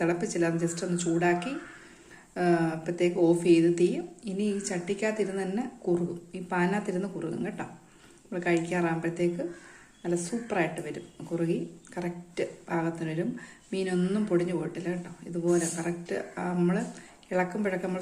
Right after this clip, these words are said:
സൂക്ഷിച്ച് വേണം ഇളക്കിയെടുക്കാൻ. അപ്പോൾ കറക്റ്റായിട്ട് എടുത്തിട്ട് സെർവ് ചെയ്യുക. അപ്പം ഈ വീഡിയോ ഇഷ്ടപ്പെടുന്നെങ്കിൽ തീർച്ചയായും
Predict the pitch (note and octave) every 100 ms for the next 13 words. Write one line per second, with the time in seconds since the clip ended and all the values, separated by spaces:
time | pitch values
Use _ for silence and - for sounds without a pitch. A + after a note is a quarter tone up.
0 | - F#3+ G3 A3+ F#3+ E3+ E3+ E3 D#3+ -
1 | - - - - - _ _ - - -
2 | - - - - - F3 F3 F3 E3+ F#3
3 | F3 E3+ F3 F3+ - E4+ - - - -
4 | - - - - - - _ _ _ -
5 | - - F#3 F3 E3+ E3+ - - - -
6 | - - - - G3 G3 F3 F3+ F#3+ F#3+
7 | F#3+ G#3 G3+ F3 G3+ F3+ F3+ F#3+ F#3 F3+
8 | A3 - - G3+ F3 F3 - G3 F#3+ G3
9 | A3